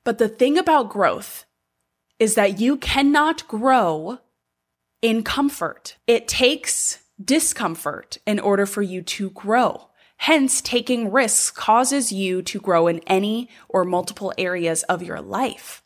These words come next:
And what does that growth do? It's one step closer to becoming the person that you were always destined to be. So be mindful of the fact that when it comes to taking risks, it's never gonna feel comfortable.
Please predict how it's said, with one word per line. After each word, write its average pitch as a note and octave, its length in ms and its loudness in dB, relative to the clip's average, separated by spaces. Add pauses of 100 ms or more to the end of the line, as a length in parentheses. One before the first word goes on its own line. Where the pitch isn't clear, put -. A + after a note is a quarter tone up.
And G#3 180 0
what G3 100 6
does B3 140 4
that A#3+ 200 0
growth B3 320 0
do? C#4+ 400 -2 (480)
It's G3+ 180 2
one A3+ 500 2
step G#3 420 0
closer F#3 420 -2
to - 80 -12
becoming G3+ 440 -4
the C4 80 -2
person F3 440 -4
that F3 160 -6
you F#3+ 120 -4
were G3+ 160 0
always G3+ 520 4 (220)
destined F3+ 600 -2
to - 120 -10
be. - 440 -14
So D4+ 180 2
be D#4 160 6
mindful C4+ 720 4
of A3+ 160 -4
the C4 60 0
fact B3 400 2
that A3 340 2
when A#3+ 120 -2
it - 80 -8
comes C#4 240 0
to C4+ 80 -8
taking A#3 360 -4
risks, G#3+ 480 -2 (280)
it's C#4+ 180 2
never D4+ 260 4
gonna D4+ 160 0
feel D4+ 160 -2
comfortable. D4+ 580 -4